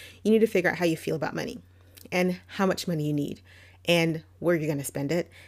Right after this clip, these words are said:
and how you're gonna acquire it. And you and your soon-to-be ex probably didn't spend a whole lot of time discussing this before you got married, but you're gonna discuss it now that you're divorced. And you're gonna discuss it with your attorney, because your attorney needs to know,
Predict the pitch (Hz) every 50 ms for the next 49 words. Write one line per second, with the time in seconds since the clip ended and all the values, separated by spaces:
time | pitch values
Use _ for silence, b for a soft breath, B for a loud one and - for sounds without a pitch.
0 | B B - 165 170 165 175 180 185 175 190 185 180 165 - - 165 190 254 240
1 | - - - - - - - - - 180 180 175 170 165 180 220 247 262 262 240
2 | 226 202 208 - - 214 214 226 208 196 185 175 - 165 160 202 - - - -
3 | B B B B B B B B - - 220 214 214 214 220 196 202 202 214 208
4 | - 196 190 185 180 180 180 175 165 - - 180 175 156 156 - - 180 170 -
5 | 175 170 165 165 - - 160 - - 156 160 165 170 165 208 190 208 208 208 214
6 | 220 233 - - - - 156 - - 175 151 185 180 185 180 196 - - 202 202
7 | 202 - 196 196 196 - - 151 151 156 156 147 156 170 165 160 147 160 156 -
8 | - - b b b b b b b - 180 175 185 202 208 202 190 202 - -
9 | 165 156 - 165 - - 185 175 170 - 160 160 - - - 262 269 240 - -
10 | - B B B B B B - - 196 180 170 180 170 170 - 220 233 240 226
11 | 196 185 175 - - 180 170 160 151 143 147